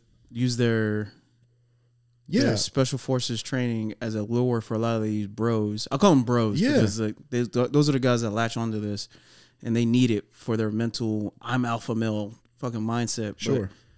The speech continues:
Speaker 1: I can see at the same time, like, it's very <clears throat> destructive. Because if you're, if, my thing is, if, okay, so there's, it's okay with challenging yourself. You can challenge yourself. I challenge myself every day.
Speaker 2: Yeah.
Speaker 1: You challenge yourself mentally, physically, but at some point you're gonna hit a wall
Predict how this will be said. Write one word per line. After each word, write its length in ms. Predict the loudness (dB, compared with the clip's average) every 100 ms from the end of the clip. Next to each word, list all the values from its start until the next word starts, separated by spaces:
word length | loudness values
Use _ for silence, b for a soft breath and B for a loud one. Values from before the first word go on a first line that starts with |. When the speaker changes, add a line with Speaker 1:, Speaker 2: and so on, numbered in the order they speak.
| _ _ _ _ -20 -20 -8
Speaker 1:
I 60 |
can 100 | -2
see 300 | 0 2 2 2
at 120 | 0
the 100 | -4
same 320 | -2 0 0
time, 400 | 0 0 0 0
like, 220 | -4 -8
it's 160 | -8 -4
very 380 | 0 0 0 -2
<clears throat> 100 | -6
destructive. 540 | -12 -10 -12 -12 -20 _ _ _ _ _ -6
Because 300 | 2 4 4
if 100 | 4
you're, 220 | 6 6 4
if, 180 | -6 -6 0
my 140 | 0
thing 220 | 2 2
is, 180 | 2 0
if, 120 | -4
okay, 260 | -4 -2 -2
so 200 | 0 -2
there's, 220 | 0 -2
it's 200 | 0 0
okay 180 | 2 0
with 140 | 0 -2
challenging 460 | -2 -2 -4 -8
yourself. 460 | -10 -8 -8 -10 -10
You 100 | -4
can 100 | -2
challenge 300 | 0 -2 -2
yourself. 360 | -6 -10 -10 -12 _ -6
I 120 | -4
challenge 280 | -2 -4 -4
myself 320 | -6 -6 -6
every 180 | -4 -4
day. 160 | -6 -12 _ -4
Speaker 2:
Yeah. 300 | 0 0 -2
Speaker 1:
You 80 | -6
challenge 260 | 0 2 4
yourself 300 | 2 0 0
mentally, 540 | 0 0 2 2 2
physically, 640 | 0 -4 -4 -2 -2 -2 -4 _ _ _ _ _ _
but 120 | -4
at 100 | -2
some 200 | 2 0
point 340 | 0 0 0 -4
you're 140 | -6 -2
gonna 160 | 0 2
hit 120 | 0
a 60 |
wall 440 | -2 -4 -6 -8